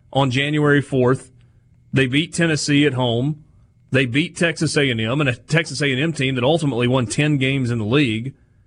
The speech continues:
They beat number thirteen Auburn at home, sixty-five fifty-five. Uh, they won at Vanderbilt, which got a little bit harder to do at the end of the year, and they beat an Arkansas team after Isaiah Joe came back,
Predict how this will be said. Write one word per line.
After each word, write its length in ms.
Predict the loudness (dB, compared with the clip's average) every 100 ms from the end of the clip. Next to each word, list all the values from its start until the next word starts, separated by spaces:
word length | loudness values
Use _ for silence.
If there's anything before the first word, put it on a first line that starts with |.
| _ -20 -8
They 200 | 0 0
beat 340 | 2 -2 -4 -12 _ _
number 320 | 0 2 2
thirteen 500 | 0 0 0 0 0
Auburn 520 | 0 0 2 2 0
at 240 | -2 0 0
home, 340 | -2 -2 -2
sixty-five 800 | -2 -4 -2 -4 -2 0 0 0
fifty-five. 840 | 0 0 0 -4 -4 -4 -4 -8 -10 -20 _ _ _ _ _ -20 -20 -16 -4
Uh, 300 | 0 2 2
they 140 | 2
won 280 | 2 0 -2
at 260 | 0 -2 0
Vanderbilt, 680 | -2 -2 -2 -4 -6 -4
which 200 | -4 -4
got 180 | 0 0
a 20 |
little 240 | 2 2 2
bit 120 | 0
harder 300 | 0 2 0
to 80 | 0
do 200 | 2 0
at 80 |
the 120 | 0 0
end 80 |
of 60 | 2
the 60 | 2
year, 100 | 2
and 80 |
they 80 | 2
beat 160 | 0 2
an 60 |
Arkansas 500 | 2 0 0 0 0
team 260 | 2 2 0 0
after 400 | -2 -2 0 0
Isaiah 380 | 2 2 2 2
Joe 240 | 2 0
came 260 | 0 0 0
back, 400 | -2 -4 -10